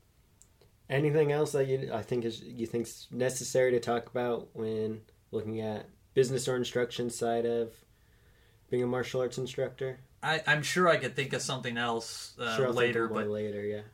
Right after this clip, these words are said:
Speaker 2: Yeah, but I, I really, I just kinda want to end on the, the kind of funny, quirky moments.
Speaker 1: Yeah.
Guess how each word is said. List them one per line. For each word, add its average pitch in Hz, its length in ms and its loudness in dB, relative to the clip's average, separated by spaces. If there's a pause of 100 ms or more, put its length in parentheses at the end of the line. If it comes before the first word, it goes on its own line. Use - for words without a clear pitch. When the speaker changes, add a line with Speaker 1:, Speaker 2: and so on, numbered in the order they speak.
Speaker 2:
Yeah, 123 320 2
but 127 180 -4
I, 131 140 4
I 131 120 0
really, 143 400 4
I 190 100 2
just 202 180 2
kinda 185 220 4
want 135 180 -2
to 135 80 -2
end 127 240 -2
on 120 220 -2
the, 113 280 -4
the 123 100 -6
kind 127 280 -6
of 123 60 -6
funny, 127 420 -2
quirky 123 460 -2
moments. 113 640 -4
Speaker 1:
Yeah. 139 300 8